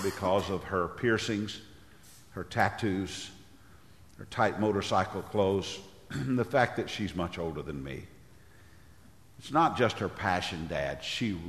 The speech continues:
really gets me. Joan says that <clears throat> we're gonna be very happy.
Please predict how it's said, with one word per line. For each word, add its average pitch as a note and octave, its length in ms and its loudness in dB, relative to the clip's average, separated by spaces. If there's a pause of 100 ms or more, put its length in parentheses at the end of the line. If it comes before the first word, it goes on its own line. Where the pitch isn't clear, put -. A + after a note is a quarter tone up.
really G#2+ 540 4 (480)
gets F2 360 -4
me. C2+ 320 -10 (1800)
Joan A#2+ 300 4
says G#2 400 6
that G2 180 4 (180)
<clears throat> - 40 -2
we're A2+ 300 4
gonna G#2+ 200 4
be G2+ 140 2
very G#2 280 6
happy. F2+ 400 2